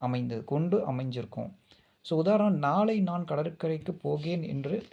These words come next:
கந்தன் சொன்னான். மேற்படி கலப்பு வாக்கிய தனி வாக்கியங்களாக பிரிபடும் விதம் சொன்னா, "நாளை நான் கடற்கரைக்கு போகிறேன், இவ்வாறு கந்தன் சொன்னான்."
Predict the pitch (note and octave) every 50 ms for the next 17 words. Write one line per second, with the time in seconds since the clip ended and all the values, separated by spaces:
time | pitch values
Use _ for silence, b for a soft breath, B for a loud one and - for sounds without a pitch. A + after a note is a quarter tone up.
0 | - - - C3+ C3 C#3 C#3+ D#3+ D#3 D3 - C3+ B2 A#2+ C3 C#3 C3+ C3 D3 E3+
1 | F3 - - F#3 G#3 G#3 - C#3+ C#3 E3 F#3 - G3+ F#3 F3 E3 D#3+ D#3 - D#3
2 | D3 - C#3+ C3 C#3+ D#3+ F3 E3 D#3 D3+ D3 C#3 C3+ B2+ C3+ C#3 - F#3+ - -
3 | _ _ _ _ D#3+ D#3 F3+ F3+ E3 D#3+ D3 C3+ B2+ B2+ C3 D3+ D#3+ D#3 D3+ D3+
4 | C3 B2 C#3 F#3+ G3 B B B B B _ - B2 A#2 A#2 A#2+ C#3+ D#3+ E3+ F#3
5 | G#3 F#3+ D3+ C3 C3 C#3+ D#3 D3+ - B2 B2+ C#3 - - D3 C3+ C3 C3 - B2+
6 | B2 - A#2 A#2 A2 A#2 A2+ D#3 G#3 G#3 - C#3+ C#3+ E3 F#3 G#3 G3 E3+ E3+ F#3+
7 | - - A#2+ B2 C3 C3 B2+ - B2 A2 G#2+ A2 G#2+ -